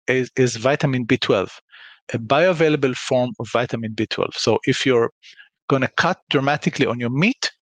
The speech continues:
these are the three things you're gonna be lacking. So they looked at those three things and the algae we cultivated, then concluded that there's a nutritional equivalence. Now, why it's such a big deal?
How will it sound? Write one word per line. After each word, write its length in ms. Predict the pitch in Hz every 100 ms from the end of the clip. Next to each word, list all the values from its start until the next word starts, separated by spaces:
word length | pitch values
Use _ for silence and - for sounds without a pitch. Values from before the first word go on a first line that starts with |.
| -
these 220 | 165 165
are 80 | 139
the 100 | 127
three 260 | - 127
things 300 | 123 127 123
you're 80 | 110
gonna 160 | 117 113
be 120 | 113
lacking. 420 | 123 135 - 104
So 200 | - 131
they 160 | 147 147
looked 240 | 196 -
at 140 | 151
those 300 | 127 156 175
three 200 | - 143
things 480 | 143 - 143 113 - - - - - -
and 180 | 143 156
the 160 | -
algae 260 | 139 143 135
we 100 | 120
cultivated, 600 | - 123 123 101 - 113
then 160 | 139 165
concluded 680 | 147 135 - 175 147 127 123 - - - -
that 120 | 117
there's 180 | 123 120
a 40 |
nutritional 440 | 120 131 151 123
equivalence. 540 | 110 - 131 107 95 -
Now, 140 | 127 127
why 240 | 147 165
it's 160 | 175 160
such 160 | -
a 40 | 139
big 220 | 135 127
deal? 180 | 127